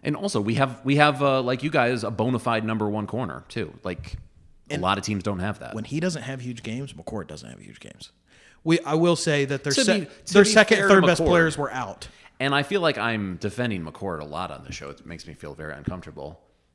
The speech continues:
Speaker 1: If you take away most quarterbacks' number one target, they're not gonna have as good a game.
Speaker 2: Yeah.
Speaker 1: Obviously, it's an extreme example with
Speaker 2: Who's it,
Speaker 1: Harrison.
Speaker 2: Roman Wilson?
Speaker 1: But marginally.
Speaker 2: It is not gonna kill J J like it would McCord if you take away.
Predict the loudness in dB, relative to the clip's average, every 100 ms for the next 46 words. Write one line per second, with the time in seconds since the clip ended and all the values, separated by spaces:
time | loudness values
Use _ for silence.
0 | _ _ _ -16 -10 -6 -2 -2 -2 -2
1 | -2 0 0 0 -6 -4 -2 -2 -6 -8
2 | -8 -14 -8 -6 -6 -6 -10 -14 -10 -10
3 | -10 -12 -6 -2 -2 -4 -12 -12 -14 -16
4 | -16 -16 -16 -18 -20 -16 -2 2 4 4
5 | 4 0 0 -4 0 2 2 2 0 0
6 | 0 0 2 4 6 6 6 6 4 4
7 | 0 -2 _ _ -12 -10 -10 -18 _ _
8 | _ -20 -18 -16 2 4 4 0 -4 -2
9 | -2 -6 2 4 6 4 0 2 2 2
10 | -2 -8 -20 _ -6 -4 -2 -6 -10 _
11 | _ -4 -2 -2 -4 -6 -4 -8 -10 -14
12 | -12 -6 -4 -4 -6 -6 -6 -6 -10 -6
13 | -6 -4 -6